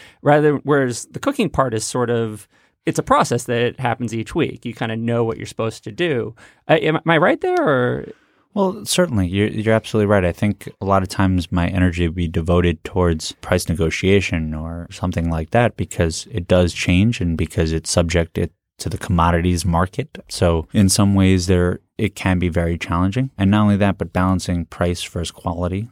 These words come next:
Speaker 2: and determining when people are trying to rip you off. Uh, that's,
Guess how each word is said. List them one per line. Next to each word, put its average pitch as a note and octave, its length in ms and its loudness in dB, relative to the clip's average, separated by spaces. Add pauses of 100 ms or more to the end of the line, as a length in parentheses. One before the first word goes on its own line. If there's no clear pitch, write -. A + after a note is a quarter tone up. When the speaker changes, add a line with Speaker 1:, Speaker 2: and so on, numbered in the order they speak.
(140)
Speaker 2:
and G2 160 2
determining F2 680 2 (160)
when F2+ 180 2
people - 200 0
are - 20 0
trying F2 160 0
to E2+ 80 0
rip E2+ 200 2
you E2+ 140 2
off. G2+ 220 0 (240)
Uh, D#2+ 260 0
that's, - 380 -2